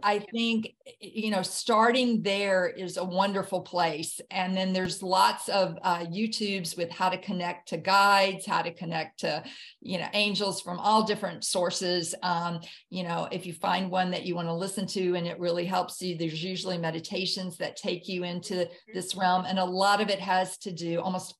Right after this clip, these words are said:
Speaker 1: all of it has to do with your breathing as well. You need to be
Speaker 2: Right.
Speaker 1: able, because the breath is what leaves us, right? That's the soul. So
Speaker 2: Yes.
Speaker 1: when you are breathing, especially that deep breath, you are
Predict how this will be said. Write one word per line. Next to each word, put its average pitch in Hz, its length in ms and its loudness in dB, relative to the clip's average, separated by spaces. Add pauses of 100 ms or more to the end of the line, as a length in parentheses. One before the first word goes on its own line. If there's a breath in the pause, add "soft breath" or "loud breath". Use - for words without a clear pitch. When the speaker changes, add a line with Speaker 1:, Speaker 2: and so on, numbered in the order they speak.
Speaker 1:
all 202 200 8
of 170 80 4
it 170 100 2
has 175 220 0
to 165 80 -8
do 165 140 -2
with 160 140 -4
your 160 100 -2
breathing 170 720 -2
as 165 180 -6
well. 160 560 0 (240 loud breath)
You 185 140 0
need 185 260 -2
to 190 60 0
be 180 220 -2
Speaker 2:
Right. 175 180 4
Speaker 1:
able, 170 540 2 (120)
because 220 300 -2
the 202 100 2
breath 277 400 4
is 214 160 2
what 196 220 0
leaves 285 300 0
us, - 180 -8
right? 190 320 2
That's 185 300 0
the 208 100 -8
soul. 254 440 0
So - 180 -4
Speaker 2:
Yes. 190 80 -2
Speaker 1:
when 202 180 -2
you 220 180 2
are 202 140 6
breathing, 202 800 0 (260 loud breath)
especially 226 580 2
that 175 400 0
deep 247 440 -2
breath, 175 500 4
you 247 380 -4
are 214 640 4